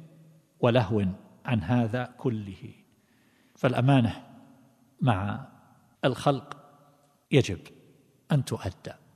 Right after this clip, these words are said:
سواء كانت في عقود ومعاوضات،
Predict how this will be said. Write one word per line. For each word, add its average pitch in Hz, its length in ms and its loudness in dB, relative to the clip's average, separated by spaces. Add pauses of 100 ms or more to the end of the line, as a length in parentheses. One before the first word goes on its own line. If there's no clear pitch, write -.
(300)
سواء 104 360 2
كانت 101 420 -6
في 110 300 -14 (720)
عقود 135 380 -4 (680)
ومعاوضات، 120 840 0